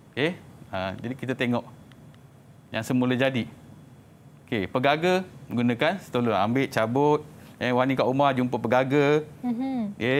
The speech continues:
Speaker 1: dia dah menjala, cabut, pindahkan ke
Speaker 2: Hmm.
Speaker 1: pasu yang baru. Nanti
Speaker 2: Ya.
Speaker 1: kita akan dapat anak pokok pegaga yang baru. Untuk berbawang, okey,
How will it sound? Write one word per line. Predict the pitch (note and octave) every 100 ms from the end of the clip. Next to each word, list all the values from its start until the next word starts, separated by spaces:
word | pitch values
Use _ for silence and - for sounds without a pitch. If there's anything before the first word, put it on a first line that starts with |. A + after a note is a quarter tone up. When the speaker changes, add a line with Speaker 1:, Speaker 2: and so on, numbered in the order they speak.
| C#3+
Speaker 1:
dia | A2+ A2+
dah | A2+
menjala, | A#2+ A#2+ C#3+ D#3 D#3 D#3 -
cabut, | B2+ C#3 D#3+ D#3 -
pindahkan | F3 F3+ C3 C3+ F#2+ - - - - -
ke | C3+ A3
Speaker 2:
Hmm. | D4 B3+ G#3+ -
Speaker 1:
pasu | C3 C#3+
yang | C3+ C3
baru. | C3+ A#2+ G2 - - -
Nanti | D3+ A#3
Speaker 2:
Ya. | A#3
Speaker 1:
kita | A3 A#2+
akan | -
dapat | B2 B2+ D#3 E3+
anak | A#2+ A2+ - -
pokok | A2 B2+ B2+ A#2
pegaga | A2+ G#2+
yang | A2 A2+
baru. | C#3+ D#3+ G#2+ - - - - -
Untuk | B2+ C#3+ A#2
berbawang, | B2+ C3+ D3+ D#3+ D#3+ D3+ - - - - - -
okey, | C3+ D3 E3